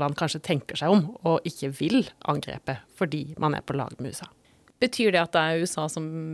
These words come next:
Speaker 2: bestemmer, eh, i nato, siden de har, eh, siden de er størst?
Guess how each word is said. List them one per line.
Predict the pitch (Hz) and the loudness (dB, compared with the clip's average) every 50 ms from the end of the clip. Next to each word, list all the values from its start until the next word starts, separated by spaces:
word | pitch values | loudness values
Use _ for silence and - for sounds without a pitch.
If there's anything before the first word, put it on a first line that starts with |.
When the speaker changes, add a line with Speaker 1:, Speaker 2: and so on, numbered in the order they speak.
| 156 156 | -4 -2
Speaker 2:
bestemmer, | 170 170 - - - 156 156 151 147 151 180 247 240 - - - - - | -2 -2 -2 -2 -2 -2 -2 -2 0 0 2 0 0 -2 -6 -12 -6 -2
eh, | 202 196 190 185 185 180 185 - | 0 0 2 2 2 0 -2 -2
i | - 196 | 0 0
nato, | 185 160 165 - - 254 | 0 0 -2 -2 -2 -2
siden | 302 - 262 208 202 202 202 | -2 0 0 0 0 2 2
de | 190 185 175 180 | 0 0 0 0
har, | 175 185 185 175 | 0 0 0 -2
eh, | 175 165 175 180 180 180 180 180 180 180 180 180 180 185 - - | -2 -2 -4 -4 -4 -4 -4 -4 -6 -6 -6 -6 -8 -8 -8 -8
siden | - 180 175 175 | -6 -4 -4 -4
de | 170 180 | -4 -6
er | |
størst? | - - - - - - - - | -6 -4 -4 -4 -4 -8 -12 -18